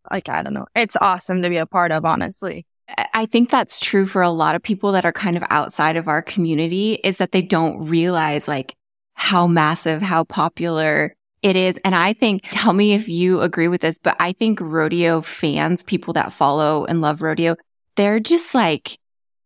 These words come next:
Speaker 2: I don't even know the word for it. Like, they, when you love rodeo, you, like, really love it and are really,
Speaker 1: Oh,
Speaker 2: like,
Speaker 1: yeah.
Speaker 2: a, a part of the community. And I think that I don't have a personal experience, of course, with any other professional sports, but I feel like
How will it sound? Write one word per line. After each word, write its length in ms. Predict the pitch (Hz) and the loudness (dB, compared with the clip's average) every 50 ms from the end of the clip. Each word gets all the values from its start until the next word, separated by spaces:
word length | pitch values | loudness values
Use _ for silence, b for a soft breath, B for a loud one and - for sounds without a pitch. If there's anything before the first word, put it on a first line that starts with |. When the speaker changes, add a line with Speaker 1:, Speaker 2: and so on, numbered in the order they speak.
| _ _ | _ _
Speaker 2:
I 80 | - 185 | -2 0
don't 100 | 196 240 | 2 2
even 180 | 262 247 220 | 2 2 2
know 100 | 196 180 | 2 2
the 120 | 170 170 156 | 2 0 0
word 280 | 135 147 160 175 - | 0 2 0 0 0
for 120 | - - 156 | 0 -2 0
it. 60 | - | 0
Like, 180 | 185 185 - - | 0 -2 0 0
they, 260 | 190 180 185 190 - | 2 2 2 2 2
when 220 | - 196 208 208 | 2 4 6 8
you 160 | 226 247 240 | 8 8 6
love 340 | 196 185 156 165 170 143 127 | 6 4 2 2 2 0 0
rodeo, 320 | 147 147 151 151 147 143 135 | 0 0 2 2 0 0 0
you, 160 | 120 143 160 | 0 2 0
like, 140 | 175 160 - | 0 0 0
really 680 | 147 139 135 139 143 147 160 160 151 147 147 147 143 143 | -2 -4 -4 -2 2 4 4 4 4 4 2 2 0 0
love 360 | 139 139 147 135 127 - - | 0 2 2 2 2 0 -2
it 240 | - 85 73 - - - | -4 -6 -6 -6 -4 -2
and 300 | 180 175 170 160 143 - - | 0 2 2 2 0 0 0
are 120 | 165 170 160 | 0 -2 -2
really, 340 | 151 170 180 196 196 240 247 | 0 0 2 4 4 4 4
Speaker 1:
Oh, 60 | 233 | 2
Speaker 2:
like, 80 | 226 | 2
Speaker 1:
yeah. 220 | 214 175 165 - 123 - - _ _ - | 0 -2 -2 -2 -4 -4 -6 _ _ -4
Speaker 2:
a, 60 | - | -4
a 40 | 196 | -4
part 300 | - - 214 180 175 - - - _ _ _ _ - | -2 0 0 0 0 0 -4 -10 _ _ _ _ -2
of 120 | 185 175 | -2 0
the 60 | 190 | 0
community. 420 | 180 - - 190 190 196 185 185 - | 0 2 4 6 6 6 4 2 2
And 120 | 180 190 | 0 0
I 120 | 196 202 196 | 0 -2 -2
think 340 | 196 - 208 233 240 240 | -2 0 2 2 2 2
that 380 | - 233 202 175 127 - - - _ - - - | 2 0 2 2 0 -2 -2 -4 _ -8 -6 -2
I 120 | - 160 170 | -2 -2 -2
don't 140 | 165 - - | -2 -2 -2
have 180 | 170 143 - | -2 -2 -2
a 40 | - | -4
personal 520 | - - - - 165 170 - - 170 160 | -10 -8 -4 -2 -2 0 0 0 -2 -2
experience, 420 | 170 - - - - 92 - - - | -2 -4 -6 -4 -2 0 0 0 -2
of 80 | 180 | -4
course, 220 | - - 185 - - | -2 0 0 0 0
with 100 | 165 - | -2 -2
any 240 | - 151 160 156 151 | 0 0 0 0 0
other 140 | 135 151 | 0 -2
professional 540 | 147 - 170 - - 147 - - 156 131 143 | -2 -2 -4 -2 -2 -2 -2 -2 -2 -2 -2
sports, 360 | - - - 175 151 - - - _ _ _ _ _ _ - | -2 -2 0 0 0 0 -4 -12 _ _ _ _ _ _ -2
but 100 | - - | -2 0
I 160 | - 226 233 | 0 0 -2
feel 260 | 233 - 330 302 320 320 | -2 0 2 2 2 4
like 340 | 302 262 226 190 - - | 4 4 2 2 0 -2